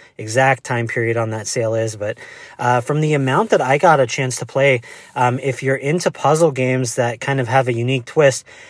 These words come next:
this is definitely a game to check out. I know we've been talking a lot about various puzzle games, uh, in the last few episodes. Uh, this one is quite a bit different than most of the puzzle games that we've covered,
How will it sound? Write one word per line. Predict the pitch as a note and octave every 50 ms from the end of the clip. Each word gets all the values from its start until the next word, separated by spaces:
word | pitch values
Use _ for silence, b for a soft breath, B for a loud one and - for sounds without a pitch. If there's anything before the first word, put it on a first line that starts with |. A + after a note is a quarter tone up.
| B B
this | - D3+ C3+
is | E3+ E3 C#3
definitely | B2 - C3+ B2+ B2 - E3 D#3+ D#3 D3 C#3+ C#3 C3
a | B2
game | A2+ A#2+ B2+ B2+ B2+ A#2+
to | A2+
check | - - B2+ A2 -
out. | B2+ B2 A#2
I | A2+ A2+
know | A#2+ C#3 D3 D3 C#3 C3 A#2+ B B B B B B B B B B B -
we've | C#3+ C3+ B2+
been | B2+ C#3 B2+
talking | A#2 - C#3 C3+ C#3 C3+ - D3 C3 B2
a | A#2+
lot | A#2 A#2+ A#2+ B2+ C3+ C3+ C3
about | A#2 A#2+ A#2+ A#2+ B2 A#2+
various | A2+ B2 B2 B2+ B2+ B2 A#2+ A#2+ A2 -
puzzle | - - C3 B2+ A#2+ A#2+ A#2+ A2
games, | A#2 A#2+ A#2 A#2 A#2 A#2 A2+ - - - -
uh, | C3+ C3 A#2+ A#2+ A#2+ A#2+
in | A#2 A#2+
the | A#2+ A#2+
last | B2+ C3 B2+ B2 -
few | - B2+ A#2 A2+
episodes. | B2+ B2 C3+ A#2+ - - A#2 A2 A2 A2 - - - B B B B B B
Uh, | B2 B2 B2
this | A#2+ A#2+ D#3 F3+ F3 -
one | G#3+ A3 G#3+ G3+
is | E3+ -
quite | - - - E3 D#3+ D#3+
a | D#3+
bit | C3+ C3 A#2
different | A2+ C3 C3 - C#3 C3 A#2+ A#2+
than | A#2 A2+
most | A#2 A#2+ B2 B2 A#2+ -
of | C3+ A#2
the | A#2+ G#2
puzzle | - B2+ A#2+ A#2 A#2+ A#2+
games | A#2 A#2 A#2 A2+ A#2
that | B2 A#2+
we've | A2+ A2 G#2 -
covered, | - - A#2+ A2 A2+ A2+ A2 G#2+